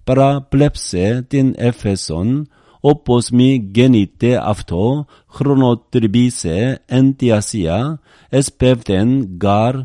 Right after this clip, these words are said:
η δυνατόν ή αυτό την ημέραν της Πεντηκοστής,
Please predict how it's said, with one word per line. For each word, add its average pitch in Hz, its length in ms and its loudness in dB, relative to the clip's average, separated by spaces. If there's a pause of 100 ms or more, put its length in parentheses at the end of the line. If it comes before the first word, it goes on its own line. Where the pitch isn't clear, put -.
(240)
η 123 160 2
δυνατόν 110 920 0
ή 120 500 0
αυτό 117 460 -4
την 127 260 0
ημέραν 104 640 2
της 123 280 -2 (100)
Πεντηκοστής, 123 1120 -2